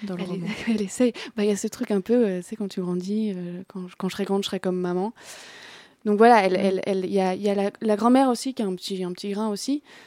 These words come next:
Speaker 2: Il y a sa mère et puis maintenant sa grande sœur. Donc il y a ce truc-là où elle se dit, mais moi aussi, en fait, je veux faire partie, euh, moi aussi, je veux,
Speaker 1: <laughs>
Speaker 2: je
Speaker 1: Bah
Speaker 2: veux,
Speaker 1: oui.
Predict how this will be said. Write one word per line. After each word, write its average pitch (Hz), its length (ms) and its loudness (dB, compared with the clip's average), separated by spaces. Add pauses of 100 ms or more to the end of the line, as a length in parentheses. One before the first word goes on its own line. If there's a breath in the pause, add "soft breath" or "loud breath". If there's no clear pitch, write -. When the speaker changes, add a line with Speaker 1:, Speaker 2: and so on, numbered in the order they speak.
(400 loud breath)
Speaker 2:
Il 214 40 2
y - 60 6
a 190 120 2
sa 190 180 0
mère 233 400 2
et 202 80 -2
puis - 220 -6
maintenant 196 240 0
sa 208 120 -2
grande 220 200 4
sœur. 262 200 4
Donc 226 200 2
il - 20 0
y 196 40 2
a 190 100 -2
ce - 160 -8
truc-là 226 520 0
où 202 160 0
elle 185 140 -4
se - 140 -10
dit, 208 100 -2
mais 226 140 4
moi 190 180 0
aussi, 175 220 -2
en 247 80 0
fait, 208 160 -4
je 190 100 -6
veux 185 100 -6
faire 185 180 -10
partie, 196 340 -10
euh, 196 120 -8
moi 185 140 -8
aussi, 240 240 -10
je 226 80 -6
veux, 175 480 -6
Speaker 1:
<laughs> - 40 -6
Speaker 2:
je 180 40 -4
Speaker 1:
Bah 185 140 -4
Speaker 2:
veux, 190 80 0
Speaker 1:
oui. 202 60 0